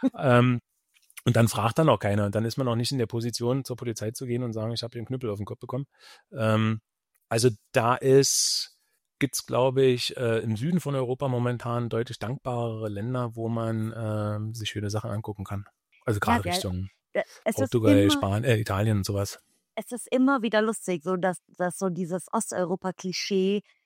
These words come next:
Speaker 2: äh, immer noch besteht, ja. Aber ich, ich hab das jetzt, äh, wirklich auch in Bosnien bemerkt. Da ist dann wirklich, wenn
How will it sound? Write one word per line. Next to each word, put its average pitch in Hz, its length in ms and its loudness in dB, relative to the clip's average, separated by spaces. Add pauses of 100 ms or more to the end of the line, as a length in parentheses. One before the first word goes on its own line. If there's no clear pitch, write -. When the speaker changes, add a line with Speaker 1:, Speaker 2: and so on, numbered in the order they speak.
(280)
Speaker 2:
äh, 175 240 2
immer 233 240 4
noch 208 200 -4
besteht, 185 480 -2
ja. 160 180 2
Aber 165 200 0
ich, - 160 -6
ich - 200 -8
hab 190 140 -6
das 185 200 -2
jetzt, - 400 -6
äh, 165 320 2 (640)
wirklich 208 440 -2
auch 180 140 0
in 185 100 0
Bosnien 175 500 0
bemerkt. 170 500 -2
Da 180 80 0
ist - 260 -2
dann 175 180 -2
wirklich, 196 360 -2
wenn 170 260 0